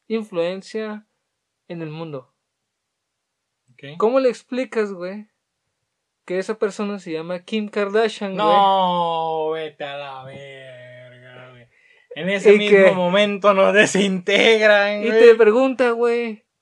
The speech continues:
Speaker 1: eh, "¿y qué aportes ha tenido esta destacada terrícola, güey, en, en los diferentes ámbitos, güey, que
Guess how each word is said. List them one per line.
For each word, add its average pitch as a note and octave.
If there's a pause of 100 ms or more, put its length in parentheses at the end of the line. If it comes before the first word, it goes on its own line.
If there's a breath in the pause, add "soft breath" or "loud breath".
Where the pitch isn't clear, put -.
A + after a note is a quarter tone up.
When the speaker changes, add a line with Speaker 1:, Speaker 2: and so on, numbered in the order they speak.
(140)
Speaker 1:
eh, G3+
"¿y G#3
qué B3
aportes C#4
ha A#3+
tenido A#3+
esta F#3+
destacada E3
terrícola, E3
güey, C3
en, B2+
en A#2+
los B2
diferentes C#3+
ámbitos, A3+
güey, D3
que C#3